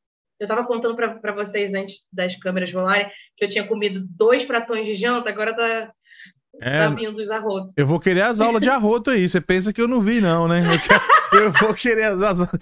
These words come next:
Speaker 2: deixa só a comida descer que é pra você não vomitar junto.
Speaker 1: Ai, não, hoje não
Speaker 2: Mas
Speaker 1: dá,
Speaker 2: eu,
Speaker 1: tô muito
Speaker 2: buá!
Speaker 1: cheia.
Speaker 2: <laughs>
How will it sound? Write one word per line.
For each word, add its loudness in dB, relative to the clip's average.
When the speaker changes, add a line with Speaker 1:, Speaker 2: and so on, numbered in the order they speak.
Speaker 2:
deixa 2
só 2
a 0
comida 0
descer 2
que 0
é 0
pra 2
você 4
não 4
vomitar 2
junto. 0
Speaker 1:
Ai, 4
não, 8
hoje 4
não 4
Speaker 2:
Mas 4
Speaker 1:
dá, 6
Speaker 2:
eu, 4
Speaker 1:
tô 4
muito 4
Speaker 2:
buá! 0
Speaker 1:
cheia. 2
Speaker 2:
<laughs> -10